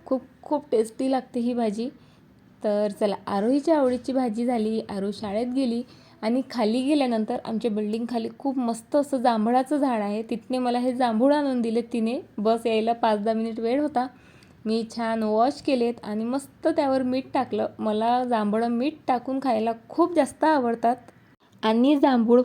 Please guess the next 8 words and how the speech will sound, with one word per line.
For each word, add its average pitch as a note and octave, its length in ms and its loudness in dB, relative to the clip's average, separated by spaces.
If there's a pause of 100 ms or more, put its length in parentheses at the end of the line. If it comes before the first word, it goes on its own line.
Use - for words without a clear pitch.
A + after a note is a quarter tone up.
फक्त B3 320 0
याच B3 500 6
सीझनमध्ये A3+ 640 4
मिळतात, G#3+ 500 4
नंतर A3+ 400 2
वर्षभर B3+ 500 4
मिळत A3 360 2
नाहीत. G#3 160 0